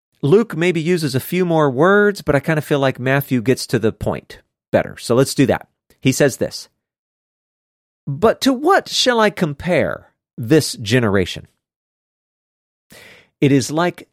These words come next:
children sitting in the marketplaces and calling to their playmates. "We played the flute for you, and you did not dance. We sang a dirge,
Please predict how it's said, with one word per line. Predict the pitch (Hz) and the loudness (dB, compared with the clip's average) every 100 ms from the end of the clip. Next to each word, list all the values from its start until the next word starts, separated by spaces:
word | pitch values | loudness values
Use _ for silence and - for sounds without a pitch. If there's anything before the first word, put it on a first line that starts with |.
| - | -8
children | - 294 170 90 69 _ _ _ _ - | 0 2 2 -4 -6 _ _ _ _ -6
sitting | - 156 156 | 0 2 2
in | 180 | 2
the | 220 | 2
marketplaces | 196 - 113 - 90 - - - | 0 0 -6 -4 -4 -6 -14 -10
and | - 165 - | -4 -4 -2
calling | 262 240 120 104 | 0 0 0 -4
to | - | -2
their | 160 175 | -2 -2
playmates. | 254 226 107 - - - _ _ _ _ _ _ _ _ _ - | -2 -2 -4 -8 -16 -20 _ _ _ _ _ _ _ _ _ -2
"We | 175 | 0
played | 233 - 247 220 | 0 0 0 2
the | 180 | -4
flute | - 240 233 | 0 -2 -2
for | - 160 | -2 0
you, | 127 95 73 - _ - | 2 0 -2 -12 _ -2
and | 220 | 2
you | 139 | 2
did | 107 117 | 2 0
not | 185 208 | 2 0
dance. | 233 262 156 - - - _ _ _ _ _ | 0 0 -2 -8 -16 -16 _ _ _ _ _
We | 233 302 | 0 0
sang | - 185 160 | 2 0 0
a | |
dirge, | 117 110 180 254 214 101 69 - - | -4 2 4 6 4 0 -4 -12 -14